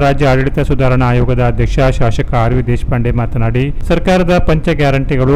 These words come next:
ಬಡವರ ಬದುಕಿಗೆ ಆಸರೆಯಾಗಿದೆ. ಎಲ್ಲ ಗ್ಯಾರಂಟಿಗಳ ಪ್ರಯೋಜನ ಪಡೆಯುವ ಹಾಗೆ ಯುವ ನಿಧಿ ಸಮರ್ಪಕವಾಗಿ ಬಳಕೆಯಾಗುತ್ತಿಲ್ಲ. ಯುವಜನರು ಯುವ ನಿಧಿ ಯೋಜನೆಯನ್ನ ಕೂಡ ಸರಿಯಾಗಿ ಬಳಸಿಕೊಳ್ಳುವ ಹಾಗೆ ಮಾಡಬೇಕು. ಇದರ ಬಗ್ಗೆ ಕಾರ್ಯಕರ್ತರು ಜಾಗೃತಿ ಮೂಡಿಸಬೇಕು.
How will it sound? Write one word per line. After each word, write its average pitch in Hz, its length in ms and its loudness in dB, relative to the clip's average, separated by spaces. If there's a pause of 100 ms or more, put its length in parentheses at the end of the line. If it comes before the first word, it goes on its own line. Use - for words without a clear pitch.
(120)
ಬಡವರ 135 400 0
ಬದುಕಿಗೆ 120 400 -2 (120)
ಆಸರೆಯಾಗಿದೆ. 117 600 0 (260)
ಎಲ್ಲ 170 120 2 (140)
ಗ್ಯಾರಂಟಿಗಳ 160 460 2 (160)
ಪ್ರಯೋಜನ 139 380 2 (100)
ಪಡೆಯುವ 131 260 0 (140)
ಹಾಗೆ 117 260 0 (140)
ಯುವ 139 180 2 (200)
ನಿಧಿ 127 220 0 (120)
ಸಮರ್ಪಕವಾಗಿ 127 840 0
ಬಳಕೆಯಾಗುತ್ತಿಲ್ಲ. 113 680 -2 (300)
ಯುವಜನರು 180 520 2
ಯುವ 165 220 0
ನಿಧಿ 165 240 0
ಯೋಜನೆಯನ್ನ 139 440 0 (140)
ಕೂಡ 131 100 2 (160)
ಸರಿಯಾಗಿ 127 520 0
ಬಳಸಿಕೊಳ್ಳುವ 120 640 0
ಹಾಗೆ 117 280 0
ಮಾಡಬೇಕು. 120 420 0 (280)
ಇದರ 160 240 2
ಬಗ್ಗೆ 170 220 0 (120)
ಕಾರ್ಯಕರ್ತರು 160 640 0
ಜಾಗೃತಿ 139 420 0
ಮೂಡಿಸಬೇಕು. 117 540 -2